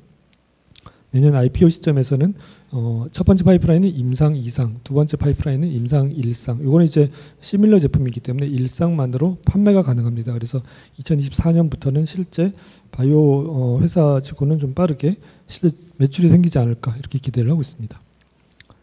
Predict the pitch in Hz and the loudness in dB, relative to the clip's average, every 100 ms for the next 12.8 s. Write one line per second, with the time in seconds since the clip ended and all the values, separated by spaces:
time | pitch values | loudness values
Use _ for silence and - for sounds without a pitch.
0 | _ _ _ 127 143 165 165 139 165 151 | _ _ _ -2 2 4 2 0 2 2
1 | 147 - 190 170 160 156 175 165 139 123 | 2 -4 0 2 2 0 0 0 -2 2
2 | 143 180 170 120 120 120 120 - 175 147 | 2 2 0 -2 -2 -4 -8 -4 -2 0
3 | 151 156 127 127 - - _ 143 151 - | 0 0 0 -4 -6 -20 _ -2 -2 0
4 | 143 160 147 127 151 151 139 143 123 135 | 0 0 -2 0 2 2 0 -2 -2 0
5 | 160 151 123 127 139 143 135 117 151 139 | 2 2 2 -2 -2 -4 -2 -2 0 0
6 | 135 185 190 143 113 123 131 127 - 139 | -2 0 0 -2 -4 -4 -2 -4 -4 0
7 | 156 156 - 123 151 - 110 110 123 - | 0 0 -2 0 0 -2 -8 -8 -10 -12
8 | _ _ _ 143 127 143 139 139 185 - | _ _ _ -4 -2 0 2 2 0 -2
9 | - _ 127 123 151 143 139 135 131 139 | -16 _ -6 -4 -4 -4 -4 -4 -4 -6
10 | - 127 123 117 151 190 208 127 120 117 | -6 -2 -2 -2 -2 -4 -4 -4 -4 -4
11 | 139 - 180 139 127 135 139 131 117 117 | -4 -2 0 2 2 2 0 -4 -6 -8
12 | 127 120 120 110 107 - 104 | -6 -6 -6 -8 -10 -16 -20